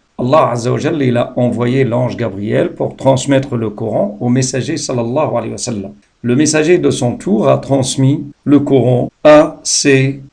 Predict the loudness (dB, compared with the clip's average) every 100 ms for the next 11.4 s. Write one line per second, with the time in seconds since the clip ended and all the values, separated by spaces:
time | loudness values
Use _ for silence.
0 | -6 -2 0 2 2 4 2 -2 -6 -4
1 | -2 0 -2 -4 -4 -6 -6 0 0 0
2 | 2 2 2 -2 -6 -6 -2 0 0 -2
3 | -4 -2 -4 -4 -2 -2 0 2 2 2
4 | 0 2 2 0 2 2 4 4 2 2
5 | 2 2 0 2 2 2 0 -2 -4 -4
6 | 2 4 4 2 0 0 0 -2 -10 -2
7 | 0 2 4 4 4 4 4 2 -8 -2
8 | 2 2 2 0 0 -2 -2 -2 2 4
9 | 6 4 4 -2 0 0 0 -4 2 4
10 | 4 0 -6 -2 4 4 4 2 2 2
11 | 2 4 2